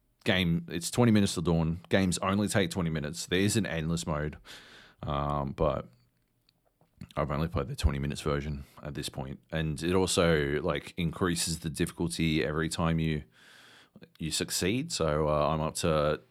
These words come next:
tier two now, and, uh, all the basic, there's more of the basic enemies.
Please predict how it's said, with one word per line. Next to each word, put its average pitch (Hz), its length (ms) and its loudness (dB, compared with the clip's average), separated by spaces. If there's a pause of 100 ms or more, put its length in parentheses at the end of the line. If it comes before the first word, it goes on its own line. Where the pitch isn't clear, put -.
tier 80 280 -2
two 80 320 -2
now, 69 480 -4 (540)
and, 71 420 -4
uh, 71 640 2
all 73 220 0
the 76 80 -2
basic, - 540 0
there's 69 160 -6
more 110 300 8
of 107 60 8
the 101 60 4
basic 92 340 4
enemies. 78 760 -2